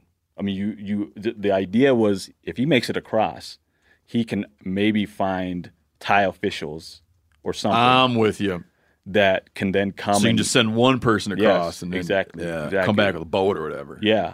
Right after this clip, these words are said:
Speaker 2: Got you.
Speaker 1: and
Speaker 2: So he goes by himself,
Speaker 1: he
Speaker 2: not,
Speaker 1: goes by himself.
Speaker 2: not with your mom.
Speaker 1: No, not, not with, not with the, my mom, my grandma, and whoever else, um, my aunt. W-, there's this whole slew of people there.
Speaker 2: And
Speaker 1: Yeah.
Speaker 2: you guys just, like, living off the land at this point.
Speaker 1: Yeah,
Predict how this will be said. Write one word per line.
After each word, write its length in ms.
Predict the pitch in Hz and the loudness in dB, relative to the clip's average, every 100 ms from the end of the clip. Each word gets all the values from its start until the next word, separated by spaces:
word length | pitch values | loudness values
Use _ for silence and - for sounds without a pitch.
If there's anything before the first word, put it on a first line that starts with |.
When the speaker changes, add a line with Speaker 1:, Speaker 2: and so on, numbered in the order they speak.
| - | -8
Speaker 2:
Got 200 | 82 104 | -6 -2
you. 40 | |
Speaker 1:
and 200 | 101 95 | 0 0
Speaker 2:
So 80 | 90 | 2
he 160 | 120 175 | 2 4
goes 180 | 175 | 4
by 160 | 113 123 | 4 0
himself, 480 | 101 - 131 127 87 | 0 0 2 2 2
Speaker 1:
he 80 | 117 | 4
Speaker 2:
not, 80 | |
Speaker 1:
goes 100 | 123 | 4
by 60 | 123 | 4
himself. 320 | 90 - 87 | 2 -2 -2
Speaker 2:
not 240 | 120 123 120 | 2 4 6
with 200 | 123 113 | 4 2
your 100 | 95 | -2
mom. 240 | 82 71 | -6 -8
Speaker 1:
No, 220 | 90 87 | -8 -8
not, 340 | 71 98 101 85 | -4 0 0 -2
not 240 | 95 101 | -2 -2
with, 160 | 95 - | -4 -10
not 320 | 95 95 98 | -6 -2 -2
with 220 | 92 90 | -4 -6
the, 240 | - 90 82 | -4 -4 -4
my 220 | 90 90 | -6 -4
mom, 320 | 92 95 95 | -2 -2 -2
my 100 | 95 | -4
grandma, 520 | 90 90 92 92 90 | -4 -4 -4 -4 -4
and 140 | 90 90 | -4 -4
whoever 300 | 101 98 87 | -4 -2 -2
else, 340 | 90 90 - - | -2 -4 -8 -10
um, 400 | 90 87 82 69 | -6 -6 -8 -8
my 140 | 82 | -10
aunt. 540 | - 90 95 95 92 - _ _ | -8 -6 -2 -2 -4 -12 _ _
W-, 180 | 104 98 | -6 0
there's 200 | 107 139 | 0 0
this 120 | 104 | -4
whole 200 | 101 107 | -2 -2
slew 300 | - 110 113 | -2 -2 -2
of 80 | - | -2
people 300 | 92 - 80 | -8 -8 -12
there. 240 | 69 - _ _ _ - - | -12 -16 _ _ _ -20 0
Speaker 2:
And 120 | 160 | 2
Speaker 1:
Yeah. 60 | 220 | 4
Speaker 2:
you 60 | |
guys 120 | 311 196 | 4 4
just, 120 | 165 | 2
like, 140 | 147 131 | 4 4
living 260 | 143 135 | 4 4
off 180 | 117 110 | 2 0
the 60 | 101 | 0
land 340 | 110 107 101 | 2 2 0
at 40 | |
this 160 | - - | -6 -12
point. 240 | - 65 - | -12 -14 -4
Speaker 1:
Yeah, 260 | 117 95 | -2 -2